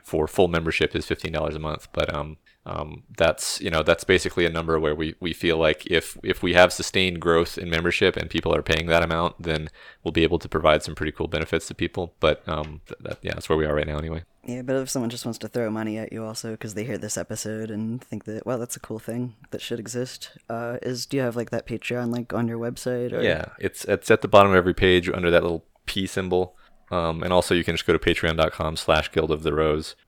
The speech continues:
Speaker 1: um, and it'll, it'll land you right there.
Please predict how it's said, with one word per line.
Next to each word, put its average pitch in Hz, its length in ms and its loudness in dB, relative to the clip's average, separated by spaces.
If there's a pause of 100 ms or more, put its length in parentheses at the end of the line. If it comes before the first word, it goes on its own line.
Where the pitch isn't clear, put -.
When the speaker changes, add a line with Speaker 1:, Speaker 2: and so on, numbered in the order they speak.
(160)
Speaker 1:
um, 78 280 -4
and 80 120 -6
it'll, 78 300 -4 (180)
it'll 87 160 -10
land 82 220 -6
you 80 100 -2
right 82 260 0
there. 82 340 2